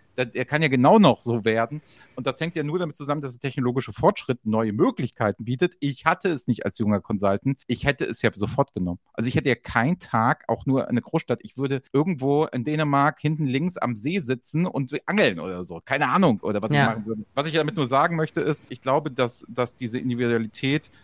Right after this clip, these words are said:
Speaker 1: da abgesprochen wird. Und das sieht man ja auch bei Mitarbeitern bei uns, die zu einer gewissen Generation gehören, die völlig verschiedene
Speaker 2: Völlig,
Speaker 1: Lebensentwürfe
Speaker 2: ja.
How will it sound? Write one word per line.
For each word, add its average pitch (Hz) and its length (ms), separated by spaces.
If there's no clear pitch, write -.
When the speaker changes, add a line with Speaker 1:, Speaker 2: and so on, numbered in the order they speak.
Speaker 1:
da 120 120
abgesprochen 151 640
wird. 151 180
Und 131 60
das 104 80
sieht - 180
man 127 120
ja 127 100
auch 127 160
bei 107 220
Mitarbeitern 127 540
bei 110 80
uns, 175 360
die 139 280
zu - 140
einer 117 260
gewissen 120 320
Generation 113 640
gehören, 120 420
die 107 180
völlig 185 640
verschiedene 127 520
Speaker 2:
Völlig, 110 80
Speaker 1:
Lebensentwürfe 147 580
Speaker 2:
ja. 143 140